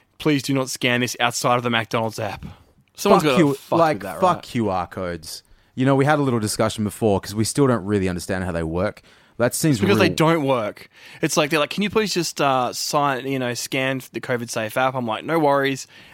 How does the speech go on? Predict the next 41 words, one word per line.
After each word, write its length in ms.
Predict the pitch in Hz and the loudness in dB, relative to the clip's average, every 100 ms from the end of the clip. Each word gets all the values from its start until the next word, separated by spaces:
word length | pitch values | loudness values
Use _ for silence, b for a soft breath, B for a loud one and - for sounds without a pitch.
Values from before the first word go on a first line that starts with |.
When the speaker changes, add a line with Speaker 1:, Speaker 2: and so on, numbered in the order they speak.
| - | -4
Speaker 1:
And 100 | 127 | -2
I 20 | |
stand 380 | - - 131 131 | -2 -2 0 0
there 80 | 127 | -2
for 80 | 120 | -4
ten 400 | - - 135 123 | -8 -4 -2 0
minutes 440 | 120 113 - - | 0 -2 -4 -6
while 160 | 123 123 | -2 0
my 120 | 113 | -2
fucking 340 | 117 113 123 | -4 -4 -4
breakfast 420 | 110 120 - 123 | -2 -4 -2 -4
gets 200 | 131 113 | -2 -2
cold. 300 | - 127 113 | 0 0 2
I'm 80 | 123 | 2
like, 260 | 117 107 - | 0 -4 -10
"Scan, 460 | - 101 101 101 - - | -12 -10 -8 -10 -14 -10
Speaker 2:
Yeah, 300 | 120 170 170 | 0 2 2
I've 60 | - | 0
Speaker 1:
scan, 80 | 170 | 0
Speaker 2:
had 100 | 160 | 0
that 160 | 123 | -2
too. 220 | - 156 | 2 2
Speaker 1:
scan, 160 | 131 123 | 4 0
Speaker 2:
What's 160 | 127 - | -2 0
the 160 | 233 233 254 | 2 2 2
Speaker 1:
scan." 20 | |
Speaker 2:
deal? 260 | 202 165 | 4 4
Like, 180 | 147 165 | 2 0
I, 60 | 180 | -2
I, 360 | 147 170 202 - | 0 0 0 -2
I 20 | |
feel 200 | - 214 | -2 0
like 240 | 214 190 175 | 2 0 -2
it's 140 | - | -2
every 260 | 139 131 131 | -2 -2 -4
time 360 | - 123 117 | -2 0 2
it's 160 | 107 110 | 0 -2
laminated. 640 | 101 104 104 90 82 78 - _ | -4 -2 -2 -2 -6 -10 -14 _
That's 300 | - 101 107 | -6 -4 -2
when 120 | 123 101 | -2 -4
it 160 | 87 | -6